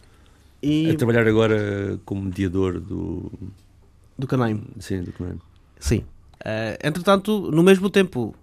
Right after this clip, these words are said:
Speaker 1: quando eu estava a dançar, ne-, no mesmo tempo eu estava a trabalhar na Renovar a Moraria como guia turístico. Moraria.
Speaker 2: Foi, foi, aliás, assim que eu conheci o, o Moinho. Na
Speaker 1: Exato.
Speaker 2: altura ele era guia.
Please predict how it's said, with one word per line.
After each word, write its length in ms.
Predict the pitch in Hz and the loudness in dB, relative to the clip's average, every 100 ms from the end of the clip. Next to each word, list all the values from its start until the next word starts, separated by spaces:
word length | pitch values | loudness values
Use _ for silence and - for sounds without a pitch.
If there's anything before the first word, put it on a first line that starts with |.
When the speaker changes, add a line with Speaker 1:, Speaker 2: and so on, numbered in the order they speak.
| _ | _
Speaker 1:
quando 180 | - 123 | -6 -2
eu 40 | 127 | 0
estava 240 | 135 131 | 2 2
a 20 | |
dançar, 380 | 131 131 - 165 | 4 2 4 4
ne-, 120 | 160 131 | 4 4
no 160 | 135 | 4
mesmo 300 | 139 139 139 | 6 4 2
tempo 220 | 151 151 147 | -2 -2 0
eu 20 | |
estava 260 | 139 135 | 0 2
a 20 | 135 | 2
trabalhar 440 | 135 131 135 131 | 0 0 2 2
na 500 | 113 117 117 110 110 | 0 0 0 0 0
Renovar 360 | 131 143 143 143 | 2 2 4 4
a 60 | |
Moraria 380 | 139 131 120 131 | 4 2 2 0
como 240 | - 139 | -2 -2
guia 220 | 127 135 131 | 0 2 2
turístico. 600 | 131 127 - 107 - 107 - _ _ _ _ - | 0 -6 -6 -12 -12 -18 -18 _ _ _ _ -8
Moraria. 600 | 120 123 123 123 151 165 - | -2 0 0 0 -2 -4 -8
Speaker 2:
Foi, 80 | |
foi, 120 | - 107 | -8 -4
aliás, 240 | 107 117 | 0 -2
assim 160 | 104 123 | -2 -4
que 60 | 123 | -4
eu 60 | |
conheci 400 | 123 120 - 120 | -4 -4 -4 -4
o, 640 | 117 113 113 110 107 104 - - | -4 -4 -6 -6 -8 -10 -12 -14
o 140 | 101 | -10
Moinho. 240 | 101 95 87 | -6 -6 -8
Na 160 | 92 - | -12 -12
Speaker 1:
Exato. 200 | 120 104 | -8 -6
Speaker 2:
altura 200 | 101 98 | -6 -8
ele 120 | 98 | -6
era 100 | 98 | -8
guia. 280 | 92 98 | -6 -8